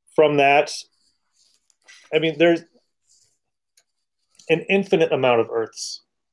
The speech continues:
start to appear, and everyone is slightly different than the others. So you have, like, a planet of the Charlton characters. You have a planet of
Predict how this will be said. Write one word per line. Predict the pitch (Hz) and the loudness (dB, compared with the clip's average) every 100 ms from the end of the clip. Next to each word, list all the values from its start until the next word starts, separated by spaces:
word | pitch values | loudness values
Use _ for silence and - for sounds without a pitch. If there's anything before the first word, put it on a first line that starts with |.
| _ | _
start | - - 120 110 - - | -14 0 0 0 -6 -8
to | 127 | -6
appear, | 110 110 98 - _ _ _ _ - | -2 -2 -4 -8 _ _ _ _ -10
and | 113 110 110 - - _ _ _ _ _ _ _ 147 | -4 -4 -4 -12 -20 _ _ _ _ _ _ _ 0
everyone | 165 165 156 | 4 6 4
is | 131 - | 2 -4
slightly | - 139 143 143 135 | -4 2 2 0 -8
different | 107 127 - 117 - | -4 -4 -2 -8 -6
than | 110 | -8
the | 110 104 | -4 -4
others. | 107 107 - - - _ _ _ _ _ - | -6 -12 -14 -16 -18 _ _ _ _ _ -10
So | - 120 | 2 2
you | 120 120 | 4 2
have, | 120 117 | 2 2
like, | 113 113 - _ _ _ _ _ _ _ _ _ _ _ _ _ - _ - | 0 -2 -8 _ _ _ _ _ _ _ _ _ _ _ _ _ -20 _ -10
a | 131 | -8
planet | - 143 135 135 131 - | -2 0 2 0 -2 -4
of | 127 127 127 117 - - | 0 2 2 -2 -16 -18
the | 117 135 135 131 135 - _ _ - | -8 -4 -4 -4 -6 -8 _ _ -18
Charlton | - 185 175 139 110 | -2 2 2 2 -2
characters. | 107 98 - 98 | 0 0 -2 -6
You | 113 | 0
have | 117 | -2
a | 113 | 0
planet | 127 120 117 117 | 0 2 0 0
of | 120 117 117 110 | 2 4 4 2